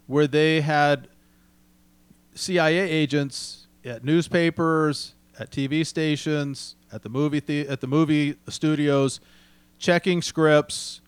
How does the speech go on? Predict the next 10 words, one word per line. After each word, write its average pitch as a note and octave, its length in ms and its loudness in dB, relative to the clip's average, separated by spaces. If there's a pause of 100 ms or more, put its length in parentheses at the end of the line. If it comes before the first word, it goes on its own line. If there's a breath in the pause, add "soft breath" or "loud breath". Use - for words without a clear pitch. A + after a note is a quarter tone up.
(200)
changing D#3 520 -2
scripts, C#3+ 720 0 (460 soft breath)
telling D#3 300 0
'em D#3+ 80 0
what D#3+ 160 2
to D#3 80 -2
say, C#3 380 0
feeding D3+ 420 -2
'em C#3+ 100 -2
stories. D3 640 0